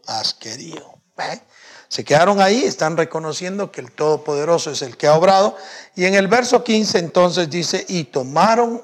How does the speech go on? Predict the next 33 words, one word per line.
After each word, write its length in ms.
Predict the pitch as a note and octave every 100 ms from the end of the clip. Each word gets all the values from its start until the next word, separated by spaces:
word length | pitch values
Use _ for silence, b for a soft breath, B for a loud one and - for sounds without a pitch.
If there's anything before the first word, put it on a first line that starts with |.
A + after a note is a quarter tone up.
| -
a 120 | F3
Jonás 680 | - D#3 C3+ B2+ C#3+ - - b b b b b -
y 180 | C#3+ C#3
lo 480 | D3+ G3 B3 - -
echaron 720 | C#3+ C3 - E3 E3+ D3+ C#3
al 180 | B2 B2+
mar, 600 | F3 A#3+ - - _ _
y 140 | C3+ B2
el 160 | A#2
mar 320 | C3+ F3 F#3+
se 460 | F3 - D3+ C3 - -
aquietó 840 | F#3+ G#3+ - D3+ - C3+ C3 - _ _ _ _ -
de 120 | B2
su 220 | - C3
furor." 380 | - - - - - _ -
Va, 100 | C#3 - - _
fuerte. 580 | _ - G3 F3+ - - _ _ _ b b b b b b b b b b
Jonás 480 | - A3+ B3+ C#4 C4
desde 200 | A#3 G#3
el 80 |
principio 520 | - F3+ D#3+ F#3+ F#3+ F3+
sabía 540 | F3 D3+ D3+ D#3 D#3
que 80 | D3
el 100 | C3
problema 640 | C3+ B2+ B2+ D#3 A3 A3+
que 140 | G3 F3
se 80 |
estaba 360 | F#3 - D#3+ D#3+
presentando 600 | E3 C3+ C#3 B2+ D3 C#3
era 180 | C3+ B2
por 160 | - B2
su 160 | - -
causa. 360 | - - -